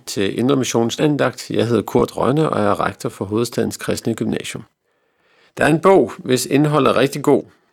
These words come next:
Det er en samtalebog skrevet af Tør Nørtranders i samtale med musikeren Peter Bastian. Titlen er endnu bedre. Den hedder Altid allerede elsket. Og fortæller om Peter Bastians historie om, at hans stræben efter at blive perfekt, både som musiker, men også spirituelt.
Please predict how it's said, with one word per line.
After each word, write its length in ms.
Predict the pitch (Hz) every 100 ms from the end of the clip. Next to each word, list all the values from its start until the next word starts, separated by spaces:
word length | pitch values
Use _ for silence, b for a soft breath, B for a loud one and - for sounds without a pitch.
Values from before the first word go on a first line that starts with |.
| b -
Det 60 |
er 40 | 143
en 60 |
samtalebog 680 | 147 151 147 156 131 113 107
skrevet 320 | - 107 117
af 80 | 127
Tør 200 | - 117
Nørtranders 760 | 90 127 - - 98 95 -
i 140 | - -
samtale 540 | - 104 113 113 101
med 100 | 104
musikeren 560 | 98 104 107 107 107 107
Peter 220 | - 101
Bastian. 480 | 98 104 - 117 104 _ b b b
Titlen 360 | - 170 - 170
er 60 |
endnu 220 | 123 135
bedre. 340 | 151 110 87 104 -
Den 140 | 120 113
hedder 280 | 127 123 120 b b -
Altid 400 | 113 107 131 110
allerede 460 | 90 92 104 104 -
elsket. 400 | 95 - - 104 b b b b b b
Og 120 | 123
fortæller 380 | 127 123 156 170
om 100 | 156
Peter 200 | 147 131
Bastians 460 | 117 135 143 151 135
historie 400 | 139 - 135 147
om, 100 | 117
at 60 |
hans 140 | 107 110
stræben 500 | - - 98 107 120
efter 280 | 104 - 117
at 60 |
blive 140 | 107 107
perfekt, 560 | 104 - 147 151 - -
både 180 | 104
som 140 | 113 104
musiker, 520 | 104 139 - 151 117
men 180 | 104 85
også 240 | 76 -
spirituelt. 680 | 117 - 110 - 107 -